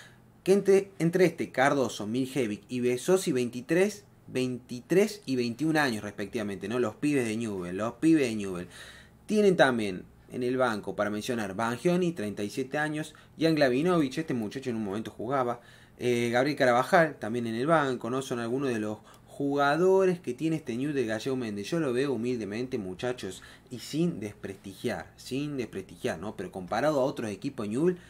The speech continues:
este Newell está flojo, me parece. Este Newell le falta un jugador por puesto, me parece a mí, me parece a mí. No digo que Belgrano tenga mucho más, pero, pero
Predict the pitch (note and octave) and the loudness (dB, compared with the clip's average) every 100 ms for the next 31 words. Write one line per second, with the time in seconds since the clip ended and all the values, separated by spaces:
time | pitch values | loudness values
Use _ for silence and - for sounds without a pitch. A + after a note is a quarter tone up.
0 | - - - A2+ C3 A#2+ F#2+ F#2+ F#2+ E2 | -16 -12 -6 -2 0 0 -2 -10 -10 -12
1 | - - - - - - - - - - | -14 -20 -18 -20 -20 -20 -20 -20 -16 -12
2 | - G#2 G#2+ B2+ G2 A2+ G#2+ - - - | -8 -4 -2 -2 -2 -2 -4 -6 -14 -18
3 | - - - - - _ A#2 G#2 G2+ G2+ | -20 -20 -20 -20 -20 _ -12 -8 -6 -6
4 | F2 - G2 - - - - A2 G2+ G2 | -10 -10 -10 -10 -20 -20 -12 -12 -10 -8
5 | A2+ C3 - G2 A2 F2 - E2+ F#2+ A2+ | -6 -6 -6 -6 -6 -8 -12 -10 -4 -2
6 | B2+ A2+ A2 A#2+ C#3 C3+ - G#2+ G#2 B2+ | -2 -6 -4 -2 0 0 -2 -4 -2 -2
7 | B2+ B2 A#2+ A#2+ B2+ A2 C3 E3+ - - | -2 -4 -4 -4 -4 -2 -2 -2 -6 -20
8 | - F3 F3 E3 E3+ E3+ - _ _ - | -2 4 4 4 -2 -10 -20 _ _ -2
9 | D3 C#3+ D#3+ | 2 2 0